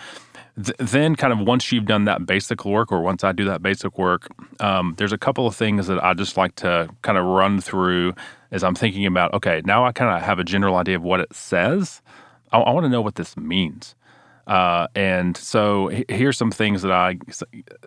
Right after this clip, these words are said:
kinda ask myself. Uh, and, and one is, what, what, what does this passage mean in context? So we, you know, understand a, a key interpretation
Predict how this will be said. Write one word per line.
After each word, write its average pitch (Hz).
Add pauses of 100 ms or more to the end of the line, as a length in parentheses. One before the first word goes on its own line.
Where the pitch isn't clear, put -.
(120)
kinda 101
ask 101
myself. 85
Uh, 85
and, 92
and 98
one 117
is, 95 (1080)
what, 123
what, 135
what 139
does 147
this 135
passage 120
mean 107
in 107
context? - (640)
So 113
we, 117
you 117
know, 104
understand 101
a, -
a -
key 107
interpretation 95